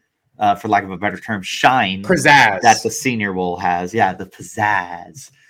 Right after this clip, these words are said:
Speaker 1: It's, it's not the sexier of the two, but it, it definitely has the intrigue for N F L scouts. There's still gonna be people there just 'cause they're not,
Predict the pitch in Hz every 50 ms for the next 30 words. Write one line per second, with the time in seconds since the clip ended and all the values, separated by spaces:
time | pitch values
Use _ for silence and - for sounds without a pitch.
0 | _ _ _ - 120 - - - 139 135 135 - 143 139 143 - 117 107 - -
1 | - - 139 135 - - - 110 104 98 95 95 95 87 87 92 87 - - 90
2 | 87 85 85 90 _ _ - 98 107 104 98 98 92 - - _ _ _ _ _
3 | _ - - 120 120 117 - 123 123 110 104 95 127 127 131 131 - 135 127 123
4 | 123 123 120 110 104 120 120 113 113 110 107 107 107 101 98 - - - 110 107
5 | 104 101 107 - 120 123 131 120 - - 123 123 120 120 120 120 113 110 110 -
6 | 117 110 107 104 92 104 104 104 - - 104 101 95 - - - 101 101 101 -
7 | - 113 110 - - - - - - 151 165 160 123 120 123 127 120 92 104 107
8 | 107 98 104 98 90 90 90 90 98 95 90 85 82 98 92 - - 107 92 107
9 | 104 101 101 104 104 104 98 -